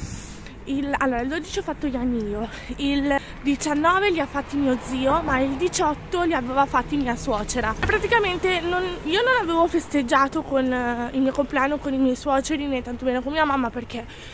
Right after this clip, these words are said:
se vi ricordate erano venuti mio fratello e mia cognata con i bambini a sorpresa.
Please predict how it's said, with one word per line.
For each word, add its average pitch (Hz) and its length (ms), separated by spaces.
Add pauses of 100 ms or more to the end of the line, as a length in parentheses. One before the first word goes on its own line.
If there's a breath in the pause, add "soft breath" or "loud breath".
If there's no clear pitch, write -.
(140)
se - 160
vi 294 140
ricordate 294 440
erano 247 240
venuti 247 340
mio 254 100
fratello 254 320
e 262 40
mia 254 120
cognata 247 400
con 240 160
i 226 40
bambini 262 380 (420 loud breath)
a 269 120
sorpresa. 233 680